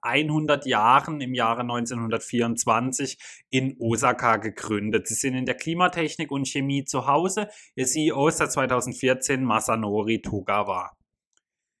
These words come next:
Im Kursverlauf sehen wir, dass Daikin in den letzten fünf Jahren eine wirklich schöne Erfolgsstory für Anleger war. Hätte man hier sein Geld angelegt, hätte man eine Rendite von circa einhundertfünfundsiebzig Prozent erzielt und es ging eigentlich wie in der Schnur gezogen nach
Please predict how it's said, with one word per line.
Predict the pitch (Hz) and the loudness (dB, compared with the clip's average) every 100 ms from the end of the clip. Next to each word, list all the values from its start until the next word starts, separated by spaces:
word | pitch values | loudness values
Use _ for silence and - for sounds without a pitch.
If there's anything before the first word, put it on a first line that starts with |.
| _ _ _ - | _ _ _ -4
Im | 151 | -2
Kursverlauf | - 220 262 - 220 202 202 | 2 4 4 6 6 6 4
sehen | - 175 180 | 4 4 6
wir, | 175 | 2
dass | 147 - | 2 0
Daikin | 120 127 135 147 139 | 0 0 0 -2 0
in | 131 | -2
den | 127 123 | 0 2
letzten | 120 - 135 | 0 0 -8
fünf | - 127 117 - | -2 -2 -2 0
Jahren | 117 110 120 131 | 4 4 4 0
eine | 117 113 | -2 -2
wirklich | 117 - 113 - | -4 -4 -4 -2
schöne | 127 120 120 | 0 0 0
Erfolgsstory | 104 - 139 160 - 202 196 | -4 -2 -2 -2 -2 0 0
für | 196 190 | 2 2
Anleger | 160 160 165 160 160 151 | 2 0 0 0 0 2
war. | 143 147 | 2 2
Hätte | 135 | 0
man | 123 123 | -4 -4
hier | 131 | -4
sein | 123 127 113 | -4 -6 0
Geld | 117 120 - | 0 0 -2
angelegt, | 120 147 160 160 156 | -4 -2 -2 -2 -2
hätte | 139 127 | -6 -4
man | 123 120 | -4 -2
eine | 120 | -2
Rendite | 123 135 160 170 165 | -2 -4 -4 -2 -2
von | 151 135 123 | -2 -6 -4
circa | - 123 123 | -4 -2 -4
einhundertfünfundsiebzig | 117 120 123 123 120 123 113 117 120 - - - | -2 -2 -2 -4 -4 -4 -4 -2 -4 -4 -10 -6
Prozent | 120 - 143 170 | -6 0 0 0
erzielt | 170 180 - 170 165 - - - | -4 -4 0 2 2 -2 -18 -10
und | 131 | -2
es | 131 - | 0 2
ging | 135 120 | 0 0
eigentlich | 120 127 131 - | 0 0 -2 -2
wie | 127 127 | -2 -2
in | 127 | 0
der | - | 0
Schnur | - 135 127 127 | 0 -2 0 2
gezogen | 131 131 - 123 120 123 117 | 0 0 0 2 2 2 2
nach | 113 110 - | 2 0 -2